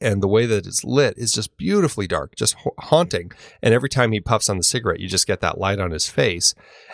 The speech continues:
And then, um, she comes home and he's, you know, talk, they have a little conversation before she goes to bed, but it's all done in the dark. And he tells her he doesn't want the lights on 'cause it's hurting his eyes.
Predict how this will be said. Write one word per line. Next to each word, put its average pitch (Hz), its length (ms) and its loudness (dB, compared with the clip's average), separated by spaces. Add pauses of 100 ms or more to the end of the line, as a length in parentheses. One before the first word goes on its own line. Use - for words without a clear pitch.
(140)
And 113 200 4
then, 110 440 2 (100)
um, 92 440 -2
she - 220 0
comes 104 240 0
home 95 260 0
and 87 120 -4
he's, 95 600 -6 (140)
you 104 120 -6
know, 110 220 -10 (360)
talk, 107 300 2
they 113 120 4
have 113 160 2
a 104 60 4
little 107 200 2
conversation 95 600 0
before - 260 -4
she - 160 -6
goes 82 180 -2
to - 80 -8
bed, 85 300 2 (300)
but 131 100 4
it's - 180 -2
all 127 240 0
done 104 220 0
in 92 80 -2
the 87 80 -4
dark. 101 260 0 (120)
And 104 100 -4
he 90 60 -4
tells 92 240 -2
her 92 80 -4
he 90 60 -2
doesn't 85 240 0
want 90 120 -4
the 87 80 -6
lights 87 240 -2
on 90 160 -4
'cause 92 200 -8
it's - 280 -6
hurting 92 260 -6
his 87 140 -4
eyes. 95 360 0